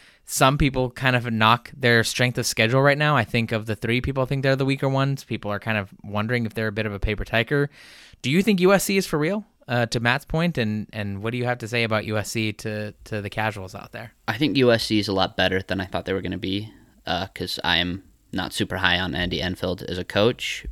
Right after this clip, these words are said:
Speaker 2: but I don't know that they're top ten good. I really, like, their length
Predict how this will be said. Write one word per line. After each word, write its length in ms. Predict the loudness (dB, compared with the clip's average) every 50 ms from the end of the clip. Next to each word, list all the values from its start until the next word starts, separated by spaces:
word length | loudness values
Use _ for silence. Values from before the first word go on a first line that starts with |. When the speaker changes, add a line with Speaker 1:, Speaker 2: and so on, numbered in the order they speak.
| -10 -4 2
Speaker 2:
but 440 | 4 4 4 2 0 -8 -12 -20 -20 _ -20 -20 _ -20 _ _ _ _ _ _ _ _ _ _ _ _ -20 _ -16 -16 -14 -10 -6
I 60 | -2 2
don't 140 | 4 4
know 100 | 6 4
that 80 | 4 2
they're 140 | 2 0 0
top 240 | 2 0 -2 -2 -2
ten 200 | -2 -2 -2 0
good. 300 | 0 0 0 0 -2 -8 -20 -20 -20 _ _ _ _ _ _ _ _ _ -20 -20 _ _ 0
I 80 | 2 2
really, 280 | 4 4 4 4 4
like, 280 | 2 2 0 -2 0 4
their 120 | 4 4
length 520 | 4 6 6 6 6 6 2 -6 -16 -20